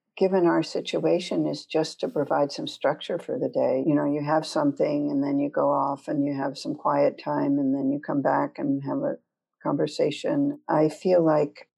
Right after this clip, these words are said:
the lack of structure in the days around practice, where there is more time, but it's very easy to let those times slip by. So I feel like just offering that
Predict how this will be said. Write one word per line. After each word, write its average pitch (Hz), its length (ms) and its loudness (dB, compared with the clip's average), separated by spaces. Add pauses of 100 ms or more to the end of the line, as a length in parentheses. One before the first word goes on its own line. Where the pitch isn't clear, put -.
the 170 140 4
lack 170 360 4
of 185 180 0
structure - 920 -2 (520)
in 147 260 4
the 147 80 4
days 143 480 4
around 147 360 2
practice, - 760 0 (300)
where 143 220 6
there 151 200 4
is 170 240 2
more 180 220 2
time, 180 480 4
but 180 180 4
it's - 200 0
very 160 320 4
easy 175 640 0
to 156 480 4
let 151 180 -2
those 147 220 0
times - 380 -2
slip - 260 -4
by. 160 380 -2
So 156 480 -6 (840)
I 160 80 0
feel - 220 2
like 160 220 4
just 196 260 -2
offering 156 560 2
that 160 420 2